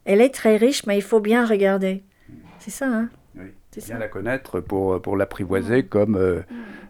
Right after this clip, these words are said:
Speaker 2: euh, les aborigènes, les
Speaker 1: Mm.
Speaker 2: premiers occupants de
Speaker 1: Mm.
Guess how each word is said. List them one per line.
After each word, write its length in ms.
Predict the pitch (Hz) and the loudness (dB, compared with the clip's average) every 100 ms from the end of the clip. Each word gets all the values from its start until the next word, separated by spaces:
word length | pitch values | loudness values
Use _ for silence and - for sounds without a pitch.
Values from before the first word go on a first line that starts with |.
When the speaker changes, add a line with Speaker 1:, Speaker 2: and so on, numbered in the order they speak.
| - | -2
Speaker 2:
euh, 460 | 87 87 82 85 82 | 2 4 4 2 0
les 480 | 87 95 90 87 | 0 2 0 2
aborigènes, 760 | 90 92 92 85 107 131 135 104 | 0 2 0 0 4 4 4 2
les 120 | 90 87 | 0 -2
Speaker 1:
Mm. 40 | |
Speaker 2:
premiers 500 | 98 95 98 95 87 | 0 2 2 2 0
occupants 580 | 90 - 90 101 95 95 | -4 -4 -2 0 0 -2
de 360 | 82 85 85 | -2 -2 -2
Speaker 1:
Mm. 60 | 85 | -4